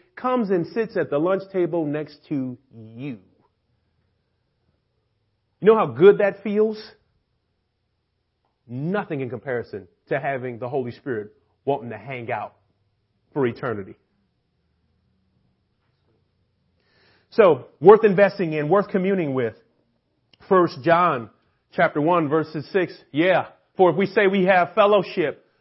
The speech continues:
uh, with him while we walk in darkness, we lie and do not practice the truth. But if we walk in the light as he is in the light, we have fellowship with him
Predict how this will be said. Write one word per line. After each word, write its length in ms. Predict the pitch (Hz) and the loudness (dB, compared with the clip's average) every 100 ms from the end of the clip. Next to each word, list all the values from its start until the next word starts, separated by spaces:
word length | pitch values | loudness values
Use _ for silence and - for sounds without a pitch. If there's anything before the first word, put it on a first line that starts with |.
| _ | _
uh, 140 | 160 160 | 0 0
with 140 | 160 | -2
him 240 | 196 180 | -2 -2
while 220 | 160 160 156 | 0 0 2
we 80 | |
walk 300 | 156 170 180 | 2 2 2
in 120 | 185 160 | -2 0
darkness, 460 | 175 185 156 139 | 2 2 -2 -6
we 140 | 160 165 | -4 -2
lie 260 | 156 175 | 0 0
and 80 | 165 | -2
do 80 | 165 | -4
not 220 | 165 139 | -4 -4
practice 320 | 190 175 170 - | -4 -4 -6 -12
the 80 | |
truth. 260 | 151 214 170 | -8 -4 -2
But 140 | 151 | -2
if 80 | 147 | -2
we 80 | 156 | 0
walk 260 | 147 170 175 | 0 0 -2
in 60 | |
the 80 | 151 | -2
light 240 | 160 160 | -2 -2
as 140 | 139 - | -4 -8
he 160 | 214 | -2
is 140 | 208 160 | -2 -2
in 100 | 147 | -4
the 60 | 131 | -2
light, 220 | 135 131 | 0 0
we 100 | 165 | -2
have 160 | 151 | -2
fellowship 360 | 190 175 165 143 | -2 -4 -4 -8
with 120 | 139 | -8
him 280 | 190 180 | -6 -6